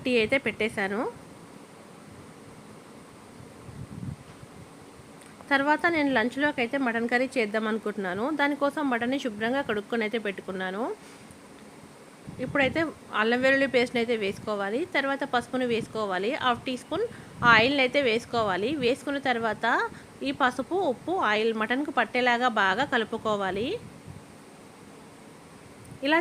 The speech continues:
చేసుకుంటే మటన్ టేస్ట్ అయితే చాలా బాగుంటుంది. మీరు కూడా ఒకసారి తప్పకుండా ట్రై చేయండి. ఎప్పుడు ఒకేలాగా కాకుండా ఒక్కొక్కసారి ఒక్కొక్కలా వండితే టేస్ట్ చాలా బాగుంటుంది కదా. ఇప్పుడు మటన్ని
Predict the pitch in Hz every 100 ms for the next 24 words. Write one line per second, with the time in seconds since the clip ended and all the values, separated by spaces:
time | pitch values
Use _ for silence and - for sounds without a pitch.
0 | 320 240 262 294 294 330 262 247 294 339
1 | 254 - 277 277 - 262 208 240 247 240
2 | 233 233 208 208 311 349 226 240 254 262
3 | 247 254 254 233 - 220 254 247 262 214
4 | 208 240 214 196 220 302 247 - 302 330
5 | - 254 247 262 254 233 233 233 269 349
6 | 254 262 262 262 254 311 233 226 226 247
7 | 240 220 220 220 277 277 226 247 247 202
8 | 214 208 196 196 196 196 190 202 320 -
9 | - - - 277 320 311 277 285 302